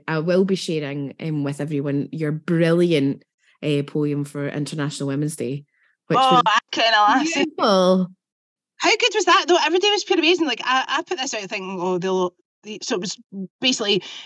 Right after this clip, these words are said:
Speaker 2: um, women that had been on the podcast. I reached out to them and I was like, "Everybody's gonna be like, 'What is she wanting now? She's always asking us something.'" Like, we went on her podcast once and she's still giving us, <laughs> giving us a hassle, slipping into the D Ms.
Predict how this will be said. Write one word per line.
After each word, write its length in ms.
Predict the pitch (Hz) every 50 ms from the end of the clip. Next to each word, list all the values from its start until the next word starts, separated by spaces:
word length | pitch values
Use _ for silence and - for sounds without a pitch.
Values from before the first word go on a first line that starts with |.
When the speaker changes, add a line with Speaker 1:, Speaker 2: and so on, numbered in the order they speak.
| - -
Speaker 2:
um, 400 | 208 202 196 185 190 180 175 -
women 280 | - 202 240 226 233 233
that 60 | 220 185
had 100 | 185 175
been 140 | 220 202
on 100 | 196 202
the 80 | 190 180
podcast. 460 | - 196 190 180 - 226 196 202 - 208
I 60 | 185
reached 220 | 190 185 175 - 196
out 120 | 175 165
to 80 | - 190
them 80 | 196 190
and 80 | 185 175
I 40 |
was 120 | 170 160 -
like, 240 | 175 139 - - - - - - -
"Everybody's 320 | - 190 170 185 185 -
gonna 120 | - 180 165
be 60 | 165
like, 120 | - 147
'What 120 | 160 220 -
is 60 | -
she 240 | - - - - 247
wanting 360 | 208 233 196 175 - 175 180
now? 140 | 156 160 170
She's 260 | 175 - - 262 -
always 200 | 226 208 196 180
asking 380 | 180 147 160 - - - 190 190
us 140 | 185 180 -
something.'" 200 | - 196 202 196
Like, 100 | 185 170
we 60 | 180
went 180 | 196 240 269 -
on 80 | 254 247
her 80 | 208
podcast 520 | - - 175 185 175 - - 180 170 - 151
once 300 | 151 165 175 175 - -
and 100 | 165 -
she's 160 | - 151 -
still 360 | - - 185 202 196 190 190 _ _ _ _ -
giving 220 | - 269 254 254 294
us, 200 | - - - -
<laughs> 260 | - - - - -
giving 180 | 339 339 359
us 120 | 381 339 294
a 60 | 311
hassle, 420 | - 285 247 262 - - - - 339 - - - - -
slipping 360 | - - 370 330 - 320 320
into 140 | 311 - -
the 80 | 349
D 220 | 285 262 302 269 262 269 311
Ms. 260 | 330 311 311 262 -